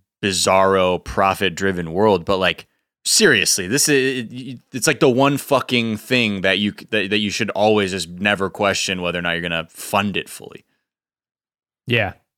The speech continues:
Speaker 2: Yeah. So, I mean, five do-, having to pay five dollars to send a letter might be in our near future, especially if we keep this president and this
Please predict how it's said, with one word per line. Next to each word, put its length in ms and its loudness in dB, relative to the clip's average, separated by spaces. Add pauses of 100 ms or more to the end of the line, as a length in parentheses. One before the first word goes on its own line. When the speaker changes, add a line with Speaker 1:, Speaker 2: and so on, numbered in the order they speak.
(540)
Speaker 2:
Yeah. 240 -2
So, 220 -2
I 100 4
mean, 280 2
five 360 0
do-, 60 4
having 560 2
to 60 0
pay 240 2
five 280 2
dollars 360 2
to 80 -6
send 280 -2
a 60 -2
letter 380 0
might 440 -4
be 240 -2
in 160 -6
our 240 -2
near 280 -4
future, 680 -2 (480)
especially 580 -6
if 140 -10
we 140 -6
keep 380 -12 (500)
this 280 -12
president 680 -8
and 400 -8 (200)
this 360 -12